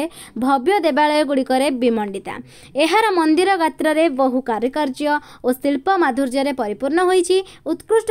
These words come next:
କଳାର ଦେଶ ଉତ୍କଳର ସା-, ସାହିତ୍ୟ, ସଙ୍ଗୀତ, ନୃତ୍ୟ ଓ ଲଳିତ, ଅ, ଲଳିତ କଳା ଦେଶ ବିଦେଶରେ ପ୍ରସିଦ୍ଧି ଅର୍ଜନ କରିଛି। କବି କଳ୍ପନା ଚାତୁରୀରେ ବର୍ଣ୍ଣନା କରିଛନ୍ତି, "ସତେ ଯେପରି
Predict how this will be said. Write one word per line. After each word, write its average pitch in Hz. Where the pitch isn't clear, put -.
କଳାର 311
ଦେଶ 262
ଉତ୍କଳର 311
ସା-, -
ସାହିତ୍ୟ, 294
ସଙ୍ଗୀତ, 247
ନୃତ୍ୟ 311
ଓ 285
ଲଳିତ, 262
ଅ, 233
ଲଳିତ 240
କଳା 269
ଦେଶ 285
ବିଦେଶରେ 311
ପ୍ରସିଦ୍ଧି 269
ଅର୍ଜନ 339
କରିଛି। 339
କବି 277
କଳ୍ପନା 294
ଚାତୁରୀରେ 330
ବର୍ଣ୍ଣନା 240
କରିଛନ୍ତି, 320
"ସତେ -
ଯେପରି 240